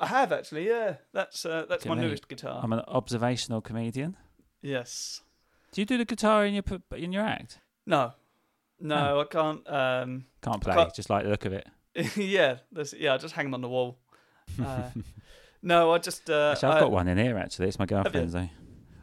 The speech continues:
Speaker 1: I keep
Speaker 2: Yeah.
Speaker 1: thinking about it, but I, I'm not sure how to do it. But I'm predominantly a drummer, so if I'm gonna go musical comedy, I wanna work out how to do it with drums.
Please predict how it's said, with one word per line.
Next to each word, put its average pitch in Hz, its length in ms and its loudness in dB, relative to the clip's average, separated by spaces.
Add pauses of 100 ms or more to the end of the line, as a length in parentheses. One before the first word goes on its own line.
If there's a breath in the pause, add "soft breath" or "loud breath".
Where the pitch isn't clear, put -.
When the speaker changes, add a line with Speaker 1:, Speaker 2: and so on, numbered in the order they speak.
Speaker 1:
I - 40 -2
keep 311 140 0
Speaker 2:
Yeah. 180 100 -2
Speaker 1:
thinking 240 260 2
about 135 260 4
it, 151 220 -2
but 160 220 2
I, 151 140 2 (220)
I'm 151 100 -2
not 151 160 -4
sure 139 200 -2
how 131 120 -4
to 127 120 -10
do 147 100 0
it. 123 160 -2 (240 loud breath)
But 185 140 4
I'm 165 180 4
predominantly 175 500 2
a 147 40 2
drummer, 147 400 2
so 147 180 2
if 143 140 2
I'm 160 100 -4
gonna 156 220 0
go 135 460 0
musical 139 360 -6
comedy, 127 500 -2
I - 40 -4
wanna 135 160 -2
work 127 240 2
out 127 80 -6
how 139 120 -6
to - 120 -8
do 143 100 0
it 123 60 -2
with 131 100 -12
drums. 123 460 -4